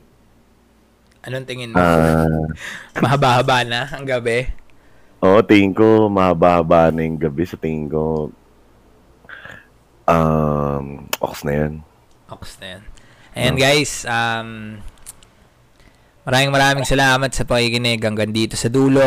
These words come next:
Speaker 1: at, uh, don't forget to share our, uh, podcast, ang, uh, Walang Titulo Podcast.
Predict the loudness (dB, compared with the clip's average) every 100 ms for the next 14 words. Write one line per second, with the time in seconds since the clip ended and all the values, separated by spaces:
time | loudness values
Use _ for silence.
0 | 4 4 2 0 -2 -2 -2 -2 -6 -10
1 | -20 _ _ _ -20 _ -4 0 0 2
2 | 0 2 0 -2 -4 0 2 2 2 2
3 | 2 2 4 4 2 0 -2 -2 -2 -2
4 | -4 -4 -6 -14 -20 _ -14 -8 -6 -4
5 | -4 -2 -2 -2 -6 -6 -4 -4 -2 0
6 | -2 -4 -8 -8